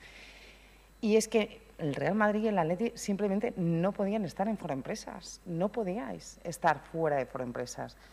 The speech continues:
porque sois Madrid. Eh, os doy una cifra, el setenta por ciento de las noticias que salen fuera, a ni-, a nivel internacional, es algo que nosotros me-, medimos, por ejemplo, que salen,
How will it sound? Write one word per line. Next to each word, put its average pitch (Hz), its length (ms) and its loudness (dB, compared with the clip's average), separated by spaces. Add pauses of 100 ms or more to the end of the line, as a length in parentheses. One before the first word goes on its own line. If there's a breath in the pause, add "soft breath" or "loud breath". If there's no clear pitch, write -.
(240 loud breath)
porque 156 220 0
sois 190 200 2
Madrid. 180 380 4 (760 soft breath)
Eh, 147 380 0
os 156 160 0
doy 185 140 4
una 220 160 6
cifra, 208 340 0
el 135 80 -2
setenta 190 460 0
por 185 160 0
ciento 202 300 0
de 165 40 6
las 156 180 2
noticias 156 480 -2
que 147 120 -4
salen 185 320 0
fuera, 196 380 2
a - 20 0
ni-, 131 160 -6 (180)
a 135 80 -2
nivel 139 220 0
internacional, 165 760 0
es 160 140 -4
algo 165 160 2
que 170 80 -4
nosotros 156 380 -6
me-, 151 180 -6
medimos, 151 400 -6
por 156 140 -4
ejemplo, 165 360 -4 (880 loud breath)
que 175 200 4
salen, 185 480 4